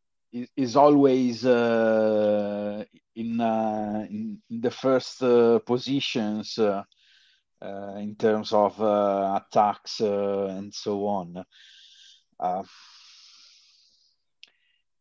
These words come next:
yeah, in, in these last, uh, years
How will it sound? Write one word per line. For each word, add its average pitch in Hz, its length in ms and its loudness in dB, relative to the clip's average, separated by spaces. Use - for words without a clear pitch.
yeah, 107 180 2
in, 110 220 -10
in 117 140 -8
these 120 220 -2
last, 127 400 -2
uh, 107 1080 -2
years 117 560 2